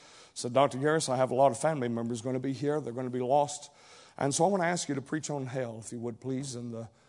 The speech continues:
wedding." I've never heard a message on hell in a wedding until then. But Doctor Garris, he preached, and I mean he preached. Gave the invitation, and nobody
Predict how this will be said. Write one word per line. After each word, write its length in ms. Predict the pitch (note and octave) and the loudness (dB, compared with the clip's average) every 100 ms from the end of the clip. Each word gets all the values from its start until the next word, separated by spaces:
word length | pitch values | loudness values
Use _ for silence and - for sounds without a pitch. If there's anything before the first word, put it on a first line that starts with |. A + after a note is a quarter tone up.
| _ | _
wedding." 280 | - C#3 D3 | 0 2 2
I've 180 | B2 A#2+ | -2 0
never 220 | C#3 C3 | 2 4
heard 160 | C#3+ F3 | 4 4
a 40 | |
message 380 | D3 A#2+ - A#2+ | 4 0 0 -6
on 140 | B2 | -6
hell 260 | A2+ B2 A#2 | -2 0 0
in 80 | A2+ | -2
a 60 | |
wedding 440 | A2 A#2+ A#2+ D3+ C3 - _ _ _ _ _ _ _ _ _ | -2 0 -2 -4 -12 -18 _ _ _ _ _ _ _ _ _
until 340 | - B2 C#3 C3 | -10 -4 -2 0
then. 500 | B2 C#3+ B2 C#3 A#2+ - _ _ _ _ _ - | 0 0 0 -4 -6 -14 _ _ _ _ _ -16
But 120 | A#2+ | 4
Doctor 280 | D#3 F3+ D#3+ | 4 6 2
Garris, 420 | F3+ F3+ D#3+ - - | 2 2 0 -6 -8
he 220 | C#3+ E3+ | -6 -6
preached, 420 | - D#3+ A2+ - | -2 -2 -2 -6
and 160 | B2+ C3 | -4 0
I 80 | E3 | 0
mean 220 | D3 D3 | -2 -4
he 180 | C#3 C3 | -4 -6
preached. 880 | - B2+ A#2 E2+ - - - - - _ _ _ _ - _ _ _ _ _ _ _ _ - | -8 -10 -8 -10 -12 -14 -14 -18 -20 _ _ _ _ -20 _ _ _ _ _ _ _ _ 2
Gave 160 | D#3 | 6
the 100 | C#3+ | 6
invitation, 640 | D3+ C#3+ E3 E3+ - F3+ D#3+ | 6 6 6 6 6 2 0
and 140 | A#2 | -2
nobody 520 | A2 C3+ C#3+ C#3 C3 | 2 10 10 10 4